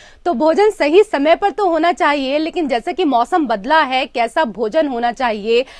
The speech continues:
lifestyle बीमारियों के लिए किस तरह के खान पान की जरूरत है, ये भी हमारे तमाम दर्शकों को बताएं।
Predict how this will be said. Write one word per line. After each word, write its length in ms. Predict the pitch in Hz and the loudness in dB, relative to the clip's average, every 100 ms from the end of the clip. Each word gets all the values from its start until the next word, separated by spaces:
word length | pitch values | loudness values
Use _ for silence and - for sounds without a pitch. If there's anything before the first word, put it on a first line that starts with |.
| - 220 | -12 0
lifestyle 640 | 240 247 302 - 285 320 | 2 2 -2 -2 0 0
बीमारियों 500 | 262 247 226 277 320 | -2 -2 0 -2 -6
के 180 | 247 262 | -8 -8
लिए 220 | 285 330 | -6 -6
किस 260 | - 311 - | -8 -10 -6
तरह 220 | 277 262 | -4 -4
के 160 | 339 | -6
खान 340 | - - 240 254 | -8 -4 -4 -2
पान 300 | 247 254 320 | -2 -2 -2
की 120 | 320 | -6
जरूरत 320 | 269 269 277 | -4 -4 -4
है, 180 | 277 - - - | -6 -6 -10 -8
ये 140 | 269 277 | -6 -4
भी 100 | 330 | -4
हमारे 300 | 277 240 233 | -4 -4 -4
तमाम 320 | 214 208 208 | -6 -6 -8
दर्शकों 400 | 196 - 185 185 | -12 -14 -16 -16
को 120 | 185 | -14
बताएं। 400 | 175 - - _ | -16 -16 -20 _